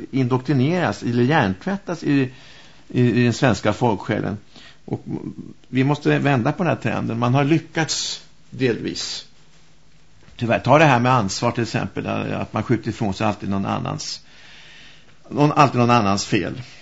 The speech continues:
Så att, eh, det här får vi ju, vi sverigedemokrater ändra på när vi förhoppningsvis kommer in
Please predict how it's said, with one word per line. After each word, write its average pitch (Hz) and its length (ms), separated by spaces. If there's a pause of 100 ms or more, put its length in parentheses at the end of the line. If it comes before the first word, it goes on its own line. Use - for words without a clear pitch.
(640)
Så - 160
att, - 540
eh, 117 340 (760)
det 123 140
här 180 500
får 156 180
vi 143 100
ju, 135 280 (300)
vi 120 160
sverigedemokrater 104 680
ändra 98 280
på 101 320
när 104 200
vi 98 140
förhoppningsvis 95 440
kommer 107 240
in 95 220